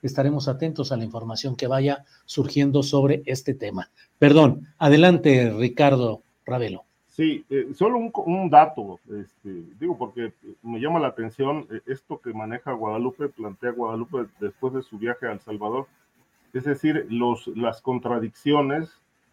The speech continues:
Speaker 2: o los extremos en cuanto a las popularidades de ciertos presidentes. O sea, Bukele violando derechos humanos da resultados y casi su popularidad raya en el noventa por ciento.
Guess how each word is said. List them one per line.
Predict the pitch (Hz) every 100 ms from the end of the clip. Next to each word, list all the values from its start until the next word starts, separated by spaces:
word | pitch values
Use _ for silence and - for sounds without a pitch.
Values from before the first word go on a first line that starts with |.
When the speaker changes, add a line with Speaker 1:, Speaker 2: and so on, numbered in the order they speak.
| _ -
Speaker 2:
o | 113 110 110
los | 120 117
extremos | 120 - - 143 160 151 123
en | 110 101
cuanto | 110 107 98 110
a |
las | 107 107 101 101 - -
popularidades | 117 117 110 107 107 110 131 131 131
de | 110 104 101 90
ciertos | - 127 123
presidentes. | - 107 - 120 156 160 _ _ _
O |
sea, | -
Bukele | 131 117 - 147 151
violando | 123 120 143 151 127
derechos | 120 131 135 135
humanos | 117 127 151 135
da | 120
resultados | 120 113 113 104 123 135 151 151
y | 110
casi | 104 127 131 135 117
su | 120
popularidad | 107 110 110 107 107 107 123 135 _ _ _ _ _
raya | - 131 135 135
en | 123
el | 110 104
noventa | 101 113 120 -
por | 95 92
ciento. | - -